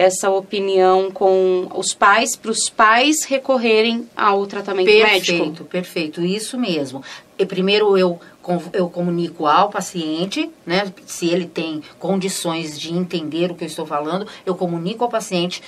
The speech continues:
Speaker 2: chamo os pais, e nós quatro, né, ou mais pessoas que estejam, a gente
Speaker 1: Envolvidas nesse processo.
Speaker 2: decide isso, porque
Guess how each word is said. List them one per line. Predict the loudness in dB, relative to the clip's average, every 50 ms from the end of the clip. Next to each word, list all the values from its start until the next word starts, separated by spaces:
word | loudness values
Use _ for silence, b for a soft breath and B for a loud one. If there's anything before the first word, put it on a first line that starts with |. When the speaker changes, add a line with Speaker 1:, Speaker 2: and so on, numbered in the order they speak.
| B B
Speaker 2:
chamo | -8 -6 -4 -2 2 4 4 4 4 4 2
os | 0 -2 -6 -6
pais, | 0 2 4 4 6 6 4 4 4 4 2 0 -4 B B B B B B B B -8
e | -6
nós | -2 2 4 6 6 6 6 4 2 -4
quatro, | 0 4 6 6 8 8 6 4 2 0 -4 -8 -6 -4
né, | -2 -2 -2 -2 0 0
ou | 0 2 2
mais | 2 2 2 2 2 2 -2
pessoas | -6 -8 -8 -8 -8 -8 -8 -8 -8
que | -10 -12
estejam, | -12 -10 -8 -8 -6 -6 -6 -6 -8
a | -6
gente | -4 -2 2 4
Speaker 1:
Envolvidas | 6 6 6 4 2 2 4 4 4 4
nesse | 2 2 0 -4
processo. | -6 -6 -6 -4 -2 -2 -2 -2 -2 2 4
Speaker 2:
decide | 4 6 6 4 0 -4 -8 -6 -4 -2 -2 -2 -4 -6 -6
isso, | -4 -4 -4 -4 -4 -6 -6
porque | -6 -6 -6 -2 -2 -2 -2